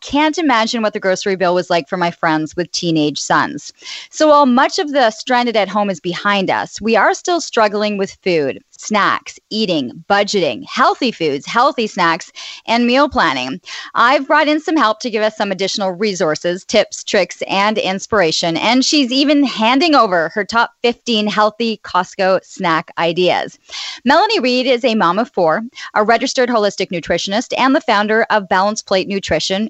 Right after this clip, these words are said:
and the Balanced Mama Method. She had four kids in eight years, struggled to bounce back, struggled to find her new sexy, and in time managed to find her way to optimize her time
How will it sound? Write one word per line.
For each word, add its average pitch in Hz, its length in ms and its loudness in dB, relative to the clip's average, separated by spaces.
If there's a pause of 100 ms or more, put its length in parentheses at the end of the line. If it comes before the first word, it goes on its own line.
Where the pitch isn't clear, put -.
and 196 460 2
the 196 80 0
Balanced 185 360 2
Mama 165 240 0
Method. 185 480 -2 (240)
She 233 220 0
had 190 360 0
four 294 220 2
kids 233 400 0
in 196 220 0
eight 185 180 0
years, 165 480 -2
struggled 269 480 0
to - 80 -6
bounce 170 320 0
back, 196 380 0
struggled 294 500 0
to 254 100 -2
find 208 280 0
her 196 100 -2
new 170 160 -2
sexy, 196 580 -2 (280)
and 320 180 2
in 381 140 -4
time 202 420 -2
managed 233 380 -2
to 294 80 -4
find 226 260 0
her 214 160 0
way 196 180 2
to 202 200 -6
optimize 208 580 2
her 165 80 -4
time 143 400 -2